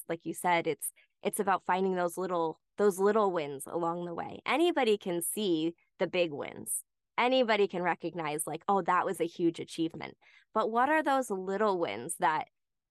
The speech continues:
you might not even notice? And certainly people outside of your industry, family members or friends who aren't in the same world as you,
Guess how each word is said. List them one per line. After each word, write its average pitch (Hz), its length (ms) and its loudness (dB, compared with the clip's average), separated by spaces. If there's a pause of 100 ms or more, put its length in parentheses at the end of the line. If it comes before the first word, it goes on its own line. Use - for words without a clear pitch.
(280)
you 208 400 4
might 226 220 2
not 170 160 2
even 165 280 -4
notice? 160 380 -2
And 190 160 0
certainly 202 480 0
people 175 540 0 (100)
outside 185 420 4
of 175 120 -2
your 170 160 0
industry, 170 460 -4
family 180 420 0
members 165 560 -4
or 160 100 0
friends 185 520 0
who 175 200 0
aren't 185 260 0
in 185 120 -2
the 170 80 -2
same 170 320 -6
world 180 280 2
as 165 220 0
you, 151 320 -2